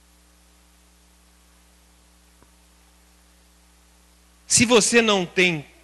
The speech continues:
previamente, né, uma visão clara para onde você quer ir, qualquer vento ajuda.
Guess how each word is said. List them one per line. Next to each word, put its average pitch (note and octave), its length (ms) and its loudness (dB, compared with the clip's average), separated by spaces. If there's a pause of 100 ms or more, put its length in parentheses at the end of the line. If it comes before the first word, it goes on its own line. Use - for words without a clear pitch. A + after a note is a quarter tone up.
(720)
previamente, C#3+ 880 -4 (340)
né, C3 260 -20 (280)
uma C#3+ 120 -6
visão D3 300 -6
clara D#3+ 320 -10
para D3 140 -12
onde D3 180 -12
você C3+ 260 -20
quer A2 300 -14
ir, D3+ 240 -14 (880)
qualquer G3+ 320 -8
vento D3 360 -18 (140)
ajuda. C3+ 400 -20